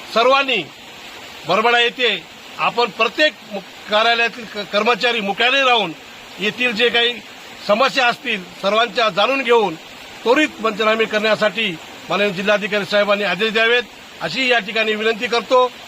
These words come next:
आणि गावातील नागरिकांना पुनश्च एकदा विनंती करतो, आपले काही जे नदीकाठील जनावरे असतील, गोटे असतील, त्यांनी त्वरित आपले सुरक्षित ठिकाणी या ठिकाणी हलवावेत व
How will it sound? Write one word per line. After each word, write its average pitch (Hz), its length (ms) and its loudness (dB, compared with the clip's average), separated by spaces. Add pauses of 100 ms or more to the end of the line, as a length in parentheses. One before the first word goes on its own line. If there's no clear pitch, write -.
(240)
आणि 220 280 2 (560)
गावातील 233 560 0
नागरिकांना 226 680 0 (460)
पुनश्च 254 280 0
एकदा 247 260 0
विनंती 240 360 0
करतो, 226 340 0
आपले 196 460 2
काही 240 220 0
जे 233 320 0 (720)
नदीकाठील 226 560 0 (440)
जनावरे 226 400 4
असतील, 233 440 0 (580)
गोटे 196 220 2
असतील, 233 540 0
त्यांनी 220 240 0
त्वरित 254 380 2 (600)
आपले 220 380 0 (720)
सुरक्षित 247 420 0
ठिकाणी 226 300 2
या 220 80 2
ठिकाणी 214 300 -2
हलवावेत 233 520 4 (440)
व 226 160 2